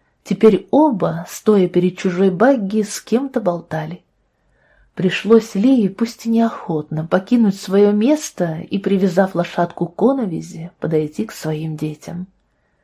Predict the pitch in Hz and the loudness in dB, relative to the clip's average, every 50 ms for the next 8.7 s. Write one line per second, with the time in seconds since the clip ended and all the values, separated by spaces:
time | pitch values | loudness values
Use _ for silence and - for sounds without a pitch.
0 | _ _ _ _ _ _ _ _ _ _ _ _ _ _ _ _ _ - 185 180 | _ _ _ _ _ _ _ _ _ _ _ _ _ _ _ _ _ -2 0 2
1 | 196 214 226 247 247 233 190 165 - - _ _ _ _ _ _ _ _ - 196 | 2 2 2 2 2 0 0 -2 -6 -10 _ _ _ _ _ _ _ _ -2 -2
2 | 196 - 226 220 202 190 - - 196 196 226 269 277 269 233 226 214 196 170 - | 0 4 4 4 4 2 2 2 4 6 6 6 6 4 4 4 2 2 4 4
3 | 214 226 233 233 - - 233 214 185 175 - - - - - _ _ _ _ _ | 4 4 4 4 2 0 0 0 0 -2 -6 -10 -16 -18 -20 _ _ _ _ _
4 | _ _ _ _ _ _ _ _ _ _ _ _ _ _ _ _ - 160 165 185 | _ _ _ _ _ _ _ _ _ _ _ _ _ _ _ _ -14 -4 -2 -2
5 | 185 - - - - 185 185 - 185 180 185 185 185 190 208 214 226 233 233 226 | -2 -2 -4 -8 -8 -8 -4 -4 -2 -2 -2 -2 -2 -2 0 0 2 2 2 2
6 | 233 220 190 160 - - 151 156 156 156 - 175 175 175 165 185 185 175 165 185 | 2 0 0 -2 -6 -8 -12 -12 -12 -10 -6 -4 -2 2 2 2 2 2 0 -2
7 | 220 220 254 254 247 247 247 190 175 180 170 - - - 170 165 - - - 190 | -2 -2 -2 -2 -2 -2 -2 -4 -4 -4 -4 -6 -6 -6 -6 -6 -6 -8 -8 -8
8 | 196 - - 185 180 180 180 175 175 170 156 151 147 160 | -8 -6 -4 -4 -2 -2 -2 -2 -2 -4 -4 -4 -6 -8